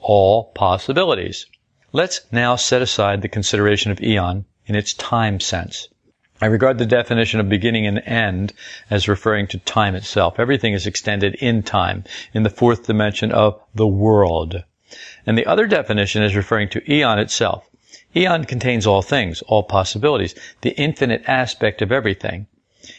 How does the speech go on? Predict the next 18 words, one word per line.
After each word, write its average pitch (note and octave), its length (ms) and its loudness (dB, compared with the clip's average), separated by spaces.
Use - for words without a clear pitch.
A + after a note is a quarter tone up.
It's C3 220 0
already C#3+ 540 0
evident A2+ 340 0
enough A2+ 300 0
that - 180 -2
time A#2+ 320 2
and G#2 160 2
moment A#2 360 2
limit B2 380 2
us F#2 260 -4
to G#2+ 140 2
one B2 420 2
thing G#2+ 480 -2
at G#2 100 -2
a G2 60 2
time. G2 440 -6
So - 180 -6
clearly, D#3+ 560 2